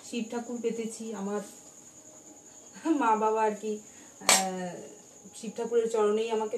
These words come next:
ফেলে রেখেছে। আবার তোমরা যেন এরকম বলো না যে, আহ, অতি ভক্তি চোরের লক্ষণ, ব্যাপারটা তা নয়। আমাকে শিব ঠাকুরের চরণে ফেলে রেখেছে, এই জন্য আমি, আহ, বারবার মৃত্যুর মুখ থেকে ফিরে এসেছি। অনেক, আহ, কষ্টের জীবন কাটিয়ে এসেছি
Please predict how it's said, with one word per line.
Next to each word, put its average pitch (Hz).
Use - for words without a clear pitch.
ফেলে 202
রেখেছে। 202
আবার 196
তোমরা 214
যেন 220
এরকম 214
বলো 233
না 220
যে, 202
আহ, 196
অতি 214
ভক্তি 214
চোরের 196
লক্ষণ, 185
ব্যাপারটা 196
তা 196
নয়। 180
আমাকে 214
শিব 220
ঠাকুরের 233
চরণে 220
ফেলে 214
রেখেছে, 220
এই 208
জন্য 220
আমি, 220
আহ, 185
বারবার 214
মৃত্যুর 240
মুখ 240
থেকে 226
ফিরে 196
এসেছি। 190
অনেক, 220
আহ, 196
কষ্টের 254
জীবন 247
কাটিয়ে 226
এসেছি 190